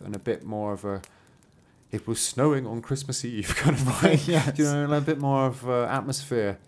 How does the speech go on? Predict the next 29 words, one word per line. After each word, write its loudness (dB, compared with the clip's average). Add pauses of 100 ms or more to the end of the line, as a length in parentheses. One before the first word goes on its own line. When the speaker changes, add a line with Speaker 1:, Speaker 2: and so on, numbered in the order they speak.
(360)
Speaker 1:
So 2
at 0
first 6
I 6
was 6
a 0
bit 2
like, 2
"Oh, 2
okay." -4 (560)
It's -6
very 0
simple, 0
very -2
bare, 0
kind 0
of 4
straight -
to -2
the 2
Speaker 2:
Yes. -2
Speaker 1:
point. -2 (140)
But 2
actually, 0
it -4
is, -4 (160)
it's -10
really -4
good. -10